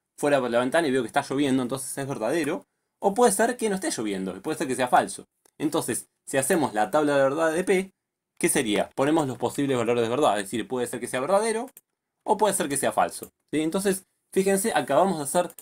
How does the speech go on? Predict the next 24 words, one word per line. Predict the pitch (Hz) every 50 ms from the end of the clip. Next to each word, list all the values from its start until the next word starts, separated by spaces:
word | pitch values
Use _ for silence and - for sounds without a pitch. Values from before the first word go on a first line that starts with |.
| - _ _ _ _ _ _ _ _ _ - - - _
la | - 127 127 127 131
tabla | - 180 175 170 165 165
de | 165 165
verdad | 160 165 170 185 190 208 208 - _ _ _ _ _ _
de | - - 139 151 160 180 214 - _ _ _ _ _ -
P | 135 135 170 190 - _ _ _ _ _ _ _ _ _ - -
y | 170 143
pusimos | 147 156 - - 147 160 170 147 135
los | 131 -
posibles | - 147 135 - - 135 135 143 147
valores | 131 113 110 120 120 107
de | 107
verdad. | 101 95 92 90 85 - _ _ _ _ _ _ _ _ _ _ -
Es | 117 117
decir, | 110 - 117 95 92 -
puede | 131 131 135 131
ser | - 147 120 104
que | - 120 110 110 - _ _ _
esté | - 139 117 - - 165 151
lloviendo | - 160 151 170 190 170 120 101 95 90
y | 90
que | 90 101
sea | 95 - 135
verdadero, | 139 147 170 185 196 190 180 196 202